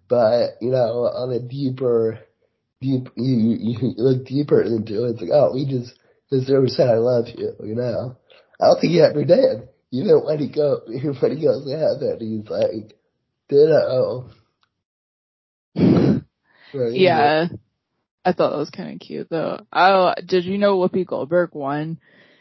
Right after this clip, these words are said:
Speaker 1: Yeah.
Speaker 2: an Academy Award?
Speaker 1: Best Supporting Actress.
Speaker 2: That's pretty
Speaker 1: Sure.
Speaker 2: cool.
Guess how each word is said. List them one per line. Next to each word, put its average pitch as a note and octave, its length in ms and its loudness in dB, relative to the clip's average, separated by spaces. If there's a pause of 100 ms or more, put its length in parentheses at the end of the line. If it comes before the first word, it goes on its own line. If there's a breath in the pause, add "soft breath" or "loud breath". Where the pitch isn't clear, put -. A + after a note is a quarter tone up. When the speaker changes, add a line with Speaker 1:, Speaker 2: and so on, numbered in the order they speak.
(120)
Speaker 1:
Yeah. B2+ 240 2
Speaker 2:
an F#3+ 60 6 (320)
Academy G#3 340 4
Award? G#3+ 640 2 (760)
Speaker 1:
Best A#2 340 0
Supporting B2+ 640 -2
Actress. A#2 920 -4 (880)
Speaker 2:
That's C#3+ 120 -12
pretty A#2 220 2
Speaker 1:
Sure. A2 140 -4
Speaker 2:
cool. D3+ 260 -8